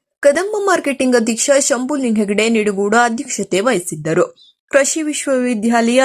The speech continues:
ವಿಸ್ತರಣಾ ನಿರ್ದೇಶಕ ಡಾಕ್ಟರ್ ಆರ್ ಬಸವರಾಜು, ಅಪ್ಪಂಗಳದ ಭಾರತೀಯ ಸಾಂಬಾರು ಬೆಳೆಗಳ ಸಂಶೋಧನಾ ಉಪಕೇಂದ್ರದ ಮುಖ್ಯಸ್ಥ ಡಾಕ್ಟರ್ ಅಂಕೇಗೌಡರು, ಬಾಗಲಕೋಟ ತೋಟಗಾರಿಕಾ ಕಾಲೇಜಿನ ಡೀನ್ ಡಾಕ್ಟರ್ ಲಕ್ಷ್ಮೀನಾರಾಯಣ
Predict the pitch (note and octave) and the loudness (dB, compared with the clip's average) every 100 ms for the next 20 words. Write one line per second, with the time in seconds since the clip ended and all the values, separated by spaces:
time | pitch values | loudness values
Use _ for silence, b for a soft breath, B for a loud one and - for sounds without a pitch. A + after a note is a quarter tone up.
0 | C4 A#3 - A#3 A3 G#3+ G#3+ G3 G#3+ G#3 | 2 -2 -2 0 2 2 2 0 -2 -2
1 | A3 B3 C4 A#3 A3+ A3+ A3+ A#3 A#3 G#3 | -2 0 2 2 0 0 2 0 -2 -6
2 | - G#3+ G#3 G3 A3 D4 F4+ _ b b | -4 -2 0 0 -2 -4 -6 _ b b
3 | b b C4 C#4+ F4+ F4 D#4 C4+ B3 C4 | b b -4 -2 -4 -2 2 4 4 2
4 | A#3+ A#3 B3+ B3+ B3+ A3+ B3 A3+ A3 A#3 | 2 0 -2 -4 -2 -2 -2 -2 -2 0
5 | A#3 A3 G#3 G#3 G#3 A3+ A3+ G#3+ - A#3+ | -2 -2 -2 0 2 2 0 -4 -4 -4
6 | G3+ G#3+ A#3 A#3 C#4 - A#3 G3+ G3+ G#3 | -2 0 0 0 -4 -2 0 0 0 0
7 | G3+ G3 G3+ G#3 - C4 B3 G#3+ - A#3 | -2 -4 -4 -2 2 2 2 0 0 -2
8 | - A#3 A#3 A#3 G3 G3 G3 A3+ D4+ _ | 0 -4 -4 -4 -2 0 0 0 -4 _
9 | b b b - C#4 D4 F#4 F#4 D#4 C#4 | b b b 0 2 2 -2 -6 -6 -2
10 | C4+ B3+ A#3+ A3 A3+ A3+ A3+ A3+ A3 A3 | -2 0 0 2 2 2 0 0 2 2
11 | G#3+ G3+ A3+ G#3+ G#3 A3+ C#4+ D#4 b b | 2 0 0 0 0 0 0 -2 b b
12 | b _ - B3 B3 C#4+ C#4+ C4+ - D#4+ | b _ -2 0 2 2 2 0 -4 -6
13 | D#4 A3+ G3+ | -4 -2 0